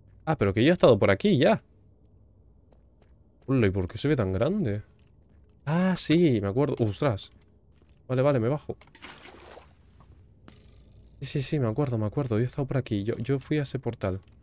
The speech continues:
No lo abrí, pero me acerqué.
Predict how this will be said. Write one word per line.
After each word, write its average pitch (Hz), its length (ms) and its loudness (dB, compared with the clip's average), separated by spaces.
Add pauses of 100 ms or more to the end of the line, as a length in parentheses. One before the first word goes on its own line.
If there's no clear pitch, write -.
(760)
No 107 100 -4
lo 139 80 2
abrí, 151 260 2
pero 98 540 -2
me 104 100 -8
acerqué. 117 380 -8